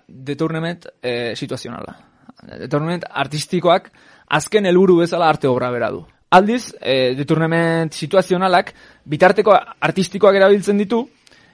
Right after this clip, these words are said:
baino artearen negazio bezala funtzionatzen du. Azken batean, komunikazio izaera garbia daukalako, ez? Eta, gainera, artea gainditu nahi du, lehen esan dugun bezala, ez? Nolabait, totalitatea, eh, desbideratzera jokatzen du.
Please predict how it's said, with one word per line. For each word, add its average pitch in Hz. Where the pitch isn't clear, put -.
baino 226
artearen 220
negazio 170
bezala 139
funtzionatzen 123
du. 92
Azken 185
batean, 208
komunikazio 170
izaera 151
garbia 139
daukalako, 101
ez? -
Eta, 208
gainera, 160
artea 180
gainditu 156
nahi 135
du, 160
lehen 143
esan 143
dugun 139
bezala, 123
ez? 185
Nolabait, 156
totalitatea, 175
eh, 127
desbideratzera 151
jokatzen 139
du. 110